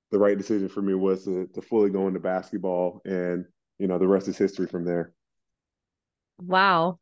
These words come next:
Speaker 2: that's a good
Speaker 1: Yeah.
Speaker 2: mom.
Speaker 1: Yeah, it's a great mom.
Speaker 2: Also,
Speaker 1: It's
Speaker 2: what
Speaker 1: a
Speaker 2: is it
Speaker 1: great
Speaker 2: like to dunk? I, I'm strong five two, so I'm not,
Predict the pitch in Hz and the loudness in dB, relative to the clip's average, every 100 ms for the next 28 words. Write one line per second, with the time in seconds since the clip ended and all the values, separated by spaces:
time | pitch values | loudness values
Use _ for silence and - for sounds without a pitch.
0 | - 240 330 202 180 170 185 269 165 151 | -2 0 2 4 4 4 4 4 0 -4
1 | _ _ _ _ - 120 107 - 87 - | _ _ _ _ 2 4 4 0 -6 0
2 | 98 95 90 85 80 - _ _ _ _ | 4 4 2 -2 -8 -16 _ _ _ _
3 | _ _ 233 320 233 190 240 294 294 262 | _ _ 4 4 6 6 6 6 6 6
4 | 302 - 254 180 220 330 233 202 185 233 | 4 4 4 6 6 6 4 2 2 4
5 | 202 170 160 - 233 269 269 262 262 269 | 2 -2 -2 2 4 6 4 2 2 4
6 | 226 180 196 196 202 202 | 4 4 4 4 4 4